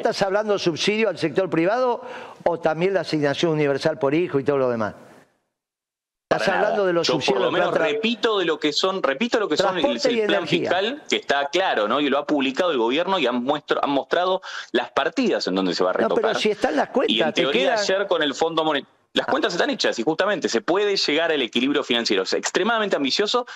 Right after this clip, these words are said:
Speaker 2: y yo también tengo mis dudas,
Speaker 1: No, pero
Speaker 2: Guillermo,
Speaker 1: no, no, no,
Speaker 2: de que
Speaker 1: de-, de-,
Speaker 2: realmente se pueda
Speaker 1: escúchame.
Speaker 2: llegar a ese ajuste.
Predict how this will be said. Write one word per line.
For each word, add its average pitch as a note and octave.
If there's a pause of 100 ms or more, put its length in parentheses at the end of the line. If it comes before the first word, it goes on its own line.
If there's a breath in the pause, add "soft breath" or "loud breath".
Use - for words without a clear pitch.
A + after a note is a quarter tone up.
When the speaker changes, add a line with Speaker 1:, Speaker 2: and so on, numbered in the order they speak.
Speaker 2:
y -
yo D#3
también E3+
tengo D#3+
mis E3
dudas, E3
Speaker 1:
No, F#3+
pero E3+
Speaker 2:
Guillermo, G3
Speaker 1:
no, G3
no, G#3
no, G#3+
Speaker 2:
de -
que -
Speaker 1:
de-, D#3+
de-, B2
Speaker 2:
realmente D#3+
se G#3+
pueda E3
Speaker 1:
escúchame. C3
Speaker 2:
llegar D#3+
a B2
ese G#2+
ajuste. D3